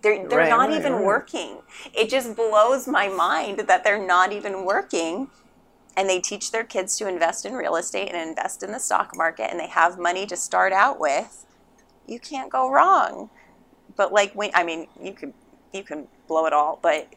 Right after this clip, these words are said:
Speaker 2: Sure, sure.
Speaker 1: it's, it, poor people don't teach their kids this 'cause they don't know. They haven't been taught. My parents have no idea about the stock market. I'm trying to teach them now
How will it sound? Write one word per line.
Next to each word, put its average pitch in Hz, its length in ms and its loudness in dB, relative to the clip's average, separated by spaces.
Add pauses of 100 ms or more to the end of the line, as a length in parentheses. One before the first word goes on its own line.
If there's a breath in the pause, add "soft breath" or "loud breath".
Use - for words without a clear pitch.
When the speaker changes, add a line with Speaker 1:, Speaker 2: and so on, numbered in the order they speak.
(180)
Speaker 2:
Sure, 110 340 -6
sure. 120 380 -10
Speaker 1:
it's, - 400 -6 (140)
it, 175 420 -4
poor 226 260 -2
people 220 340 -8
don't 170 760 -6 (1080)
teach - 320 -12
their 170 120 -2
kids - 300 -8
this 175 180 -6
'cause 160 180 -16
they 175 160 -4
don't 208 220 -4
know. - 200 -14
They 185 120 -4
haven't 175 320 -4
been 160 100 -8
taught. - 400 0 (1000)
My 170 140 -4
parents 180 320 -8
have 180 160 -10
no 175 180 -4
idea 170 300 -4
about - 240 -10
the - 80 -16
stock - 340 -12
market. - 400 -12 (600 soft breath)
I'm 175 340 0
trying 175 300 0
to 160 120 -10
teach - 360 -12
them 156 240 -4
now 160 480 -4